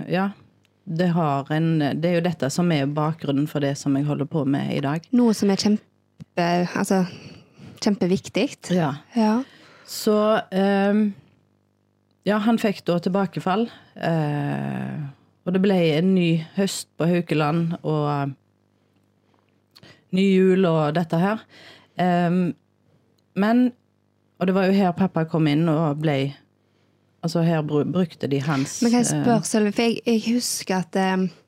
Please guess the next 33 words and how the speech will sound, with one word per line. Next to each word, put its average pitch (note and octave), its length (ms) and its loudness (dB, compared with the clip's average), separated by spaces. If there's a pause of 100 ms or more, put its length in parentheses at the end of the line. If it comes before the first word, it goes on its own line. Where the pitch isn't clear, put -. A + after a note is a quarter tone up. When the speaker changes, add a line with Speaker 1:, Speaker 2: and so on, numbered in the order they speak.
Speaker 2:
jeg G#3 120 -2
er A3 40 2
jo G#3+ 60 2
venn G#3+ 160 2
med F3+ 140 2
deg F#3 100 -2
på G3 80 -2
Facebook. A3+ 600 0
Speaker 1:
Ja. F#3+ 260 0
Speaker 2:
<clears throat> A#3+ 60 -12 (720)
Eh, G#3+ 260 0
og - 80 0
jeg A3 120 2
husker A#3 360 0
at - 100 -2
du G#3 140 2
deler G3+ 340 2
et E3 80 -6
bilde G#3+ 380 4 (220)
Speaker 1:
Mm. F#3+ 360 2
Speaker 2:
fra F#3+ 540 -2
en G3+ 180 2
nyttårsaften, G3 720 -2 (240)
eller G3+ 260 2
jul. G#3+ 460 4 (160)
Speaker 1:
Nei, F#3+ 340 0
ja, F#3 220 0 (220)
det F#3 120 -2
var, E3+ 400 0
eh, F3+ 240 -2
rett F3+ 240 -4
før C#3+ 240 -2
jul. C3 220 -2